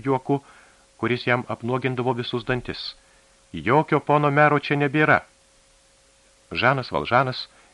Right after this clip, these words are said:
nebandė atstumti rankos, laikančios jį už redingoto apykaklės. Jis tarė: "Žaverai." Žaveras jį nutraukė.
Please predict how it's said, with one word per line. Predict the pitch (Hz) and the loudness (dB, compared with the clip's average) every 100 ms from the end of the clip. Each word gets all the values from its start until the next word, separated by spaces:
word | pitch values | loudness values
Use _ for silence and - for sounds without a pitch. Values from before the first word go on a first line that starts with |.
| - | -6
nebandė | 113 131 160 143 82 | -4 0 0 0 -6
atstumti | - 104 90 - | -6 -8 -6 -4
rankos, | 117 135 120 - | -4 -4 -6 -4
laikančios | 120 131 123 120 - | -4 -4 -4 -6 -6
jį | 92 90 | -6 -6
už | 110 - | -6 -4
redingoto | 120 113 107 113 117 | -4 -4 -2 -2 -2
apykaklės. | - 110 - 71 - | -6 -4 -6 -8 -10
Jis | 92 - | -10 0
tarė: | 123 90 67 _ _ _ _ | 2 2 -2 _ _ _ _
"Žaverai." | 85 95 104 113 80 - _ _ _ _ _ - | -6 -4 0 2 0 -4 _ _ _ _ _ -10
Žaveras | 87 101 117 113 | -2 2 4 2
jį | 120 | -4
nutraukė. | 120 131 117 - 69 | -2 2 2 0 -8